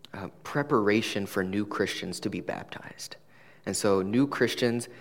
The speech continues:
they would be in the church and they would spend these forty days as an intentional time to get closer to God in preparation for baptism on Easter Sunday.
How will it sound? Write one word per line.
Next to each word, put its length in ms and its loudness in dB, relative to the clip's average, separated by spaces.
they 140 2
would 160 -2
be 160 2
in 80 4
the 80 2
church 540 2
and 120 -2
they 80 4
would 120 4
spend 380 0
these 160 -2
forty 360 4
days 340 4
as 180 0
an 80 -2
intentional 560 -4
time 560 -4
to 140 -4
get 160 0
closer 400 0
to 120 -2
God 380 0
in 160 4
preparation 640 0
for 120 0
baptism 600 0
on 260 -2
Easter 300 -6
Sunday. 480 -6